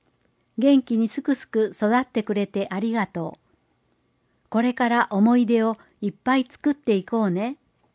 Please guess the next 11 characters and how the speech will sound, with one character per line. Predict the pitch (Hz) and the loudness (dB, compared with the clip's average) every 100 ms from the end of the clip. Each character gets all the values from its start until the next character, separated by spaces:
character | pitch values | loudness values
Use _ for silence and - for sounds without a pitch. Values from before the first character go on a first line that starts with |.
| _ _ _ _ _ _ _ _ _ _ _ _ _ _ _ - | _ _ _ _ _ _ _ _ _ _ _ _ _ _ _ -4
小 | 233 | 0
林 | 254 262 247 240 - 247 | 2 2 -2 -4 -4 -4
颯 | - 247 220 190 | 2 2 2 -4
さ | - 170 | -6 -4
ん、 | 156 156 _ _ - | -4 -6 _ _ -2
十 | 240 262 | 2 2
五 | 180 226 | 2 -2
歳。 | - 165 - _ _ _ _ _ _ _ _ _ _ _ _ _ _ _ _ | -2 -10 -10 _ _ _ _ _ _ _ _ _ _ _ _ _ _ _ _
楓 | 226 240 254 233 | -2 0 2 0
さ | - 202 | -2 -4
ん、 | 190 | -4